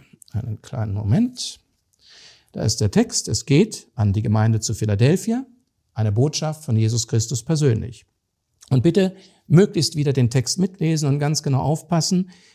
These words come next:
weil ich bin hier wieder zugange mit einer speziellen Übersetzung. Dort heißt es: „Ich kenne deine Werke.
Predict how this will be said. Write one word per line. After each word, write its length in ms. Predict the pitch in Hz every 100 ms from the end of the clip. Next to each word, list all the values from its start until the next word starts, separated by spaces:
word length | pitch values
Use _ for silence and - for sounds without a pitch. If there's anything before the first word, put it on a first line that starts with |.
| _
weil 360 | 220 - 139 -
ich 260 | 156 131 -
bin 140 | 127
hier 200 | 127 127
wieder 480 | 127 139 170 196 -
zugange 560 | - - 107 95 101 156
mit 220 | 185 117
einer 200 | 131 117
speziellen 580 | 117 - 104 - 104 98
Übersetzung. 680 | 147 147 123 - - 156 - _ _ _ _ _ _ _ _ _ -
Dort 320 | 123 147 -
heißt 340 | 147 147 -
es: 380 | 202 240 - - _ _ _ _ _ _ _ _
„Ich 300 | - 156 -
kenne 260 | - 247 262
deine 300 | 233 220 190
Werke. 580 | 139 98 87 95 101